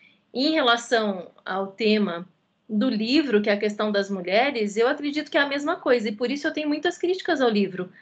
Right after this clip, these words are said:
até onde eu li, né? Porque é um livro recente, e a Lourdes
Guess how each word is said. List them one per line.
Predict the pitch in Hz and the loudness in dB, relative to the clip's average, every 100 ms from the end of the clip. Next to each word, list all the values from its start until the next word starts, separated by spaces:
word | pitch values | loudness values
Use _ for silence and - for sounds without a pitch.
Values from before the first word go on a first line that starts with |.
| - | -2
até | 214 214 | 0 2
onde | 247 247 233 | 2 2 2
eu | 233 | 2
li, | 208 190 185 _ _ _ _ _ _ _ - | 2 -2 -6 _ _ _ _ _ _ _ -6
né? | 185 233 | -2 -2
Porque | 240 247 240 - 240 | 0 -2 -2 2 4
é | 226 | 4
um | 311 | 2
livro | 320 294 294 269 | 0 -2 -4 -4
recente, | 233 208 - 214 247 320 - 196 185 _ _ _ - | -2 -4 -2 -2 -2 -6 -6 -4 -6 _ _ _ -4
e | 208 208 202 | 0 2 4
a | 196 | 4
Lourdes | 208 226 214 233 233 - | 4 2 0 -4 -6 -14